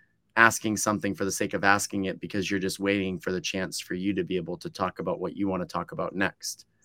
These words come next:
but asking it with genuine curiosity, with genuine love, with genuine compassion, with genuine emotion, and receiving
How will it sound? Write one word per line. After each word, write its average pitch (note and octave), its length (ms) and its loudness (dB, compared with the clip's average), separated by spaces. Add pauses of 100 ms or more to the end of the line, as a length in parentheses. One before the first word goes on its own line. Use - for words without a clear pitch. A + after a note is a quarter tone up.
(300)
but A2 180 8
asking C#3 440 10
it B2 180 4
with G#2 380 2 (500)
genuine D#3+ 600 10
curiosity, G#2+ 720 4
with F#2+ 160 -4
genuine B2+ 500 2
love, G#2 280 4
with F2+ 120 -10
genuine B2 400 0
compassion, G2+ 560 0
with F2+ 100 -8
genuine A2 360 -2
emotion, G2 600 -2 (600)
and D3 160 12
receiving B2+ 800 6